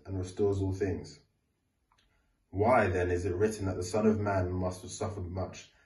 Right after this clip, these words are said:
and be rejected? But I tell you, Elijah has come, and they have done to him everything they wished, just as it is written about him." When they came to the other disciples, they saw a large crowd around them, and the teachers of the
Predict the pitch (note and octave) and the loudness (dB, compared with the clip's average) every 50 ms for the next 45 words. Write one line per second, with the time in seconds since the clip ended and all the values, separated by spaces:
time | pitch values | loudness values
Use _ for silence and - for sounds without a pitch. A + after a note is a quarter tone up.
0 | _ _ - F#2+ F#2+ F#2+ F#2+ F#2+ F#2+ F2+ A2 A2 A2 - F#2 E2+ D2 D2 D2 - | _ _ -8 -4 -2 0 2 2 2 2 2 0 0 0 -4 -6 -6 -6 -10 -16
1 | - _ _ _ _ _ - F#2 - G#2 A2+ A2+ - - A2+ A2 G#2+ F#2+ F2 F2 | -20 _ _ _ _ _ -4 0 2 4 4 2 2 2 4 4 4 4 2 -2
2 | E2+ E2+ - - - _ _ _ _ _ _ _ - - G2+ G#2 A2 A#2 A#2+ A2 | -4 -6 -8 -14 -20 _ _ _ _ _ _ _ -8 -4 0 4 6 6 6 6
3 | A2 A2 A2 G2+ F#2+ - A2+ F#2+ F2+ E2+ D#2+ D#2 D2+ - - _ _ _ _ _ | 6 4 4 4 2 0 -2 -2 -2 -2 -4 -8 -10 -12 -18 _ _ _ _ _
4 | - - - F#2+ G#2 A2 A2+ G#2+ - - A2 A2 A2+ A2 A#2 A2+ - A2 G2+ F#2+ | -12 -8 -4 2 4 6 6 6 6 6 6 6 6 4 2 0 0 0 0 0
5 | F#2+ G2 G2+ G#2 G#2+ G#2+ G2 - G2 F#2 F2+ F#2 F2+ F2+ F#2+ G2+ - - - - | -2 -2 -2 0 2 2 0 0 0 -2 0 0 0 0 2 2 0 0 -4 -8
6 | - - _ _ _ _ _ _ _ _ _ _ _ _ _ - A#2 A#2 A2+ - | -16 -20 _ _ _ _ _ _ _ _ _ _ _ _ _ 0 2 2 2 4
7 | A2+ G#2 G2 G2 G2 F#2+ - G#2 G2 F#2+ - F#2+ G2 G2+ - - F#2 F2+ F2+ E2+ | 2 2 2 2 0 0 2 2 2 2 2 0 0 -2 -2 -2 -4 -4 -4 -4
8 | - - - - - E2 D2+ D2+ D2+ - - - _ _ _ _ _ _ _ _ | -6 -6 -8 -8 -12 -12 -12 -12 -12 -14 -16 -20 _ _ _ _ _ _ _ _
9 | _ _ _ _ _ _ _ _ _ _ _ _ _ _ - _ _ _ _ _ | _ _ _ _ _ _ _ _ _ _ _ _ _ _ -20 _ _ _ _ _
10 | _ _ _ _ _ _ _ _ _ _ _ - A#2 B2 D3 D3 C#3+ C#3+ D3+ C3+ | _ _ _ _ _ _ _ _ _ _ _ 2 4 6 6 6 6 6 4 2
11 | B2+ C3+ C3+ A#2 A#2 A2+ G#2 G#2 F#2+ F#2+ - - F#2+ F2+ F2 - - E2 E2 D#2+ | 2 4 4 6 6 6 6 6 2 0 -2 -2 -2 -2 -2 -2 -6 -10 -10 -10
12 | - - - G2 F#2+ - G#2+ G2+ F#2+ G2 G#2 G#2 G#2+ G#2+ G#2 - - - G#2+ F#2+ | -12 -8 -6 -6 -4 0 0 2 2 4 4 6 6 6 4 2 0 0 2 2
13 | F#2+ F2+ F2+ F2+ F#2 F#2 F2 E2 D#2+ D#2+ - - - - - - G2 F#2+ F#2 F2+ | 2 2 2 0 0 0 -2 -2 -4 -6 -10 -14 -16 -18 -16 -10 -6 -6 -6 -2
14 | - A#2+ A2+ G#2+ - A2 G#2 G2+ G2+ F#2 G2 F#2+ F#2+ | 2 2 2 2 2 -2 0 0 0 0 0 0 2